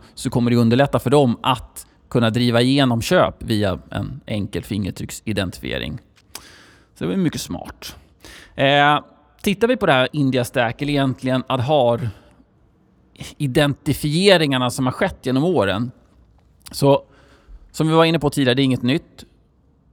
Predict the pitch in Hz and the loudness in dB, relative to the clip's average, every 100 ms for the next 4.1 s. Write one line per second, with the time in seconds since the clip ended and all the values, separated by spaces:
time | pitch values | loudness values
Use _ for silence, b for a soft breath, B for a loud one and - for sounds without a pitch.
0 | _ _ - 160 - 185 190 160 156 139 | _ _ -8 -8 0 2 2 0 0 0
1 | 131 147 120 127 127 120 117 107 - 104 | 2 2 2 -2 -4 -4 -4 -4 -4 -6
2 | - 139 131 123 175 190 170 147 127 113 | 0 2 2 0 0 0 -2 -4 -2 -2
3 | 107 98 - 95 98 98 - - - 80 | -2 -4 -6 -8 -6 -8 -8 -6 -4 -2
4 | 151 | -4